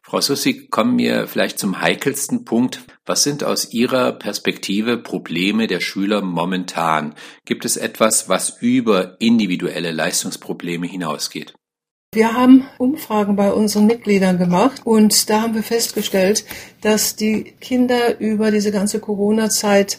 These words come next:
Speaker 2: vergessen haben, wie man lernt. Und sie haben große Konzentrationsschwierigkeiten.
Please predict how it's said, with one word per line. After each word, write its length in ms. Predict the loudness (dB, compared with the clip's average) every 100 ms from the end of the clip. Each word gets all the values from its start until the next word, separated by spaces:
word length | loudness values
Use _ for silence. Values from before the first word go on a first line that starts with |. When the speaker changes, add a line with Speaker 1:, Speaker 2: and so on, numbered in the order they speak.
| -12
Speaker 2:
vergessen 540 | -4 4 4 6 2
haben, 320 | 2 2 0 -2
wie 100 | 0
man 220 | 4 6 6
lernt. 520 | 4 2 -2 -6 -12 _ _
Und 500 | 6 6 6 -2 -8 _
sie 240 | -12 -2 2
haben 280 | 2 2 -2
große 340 | -2 -2 0
Konzentrationsschwierigkeiten. 1800 | 0 0 0 0 -2 -2 -2 -2 -8 -12 -6 -6 -6 -10 -12 -12 -14 -18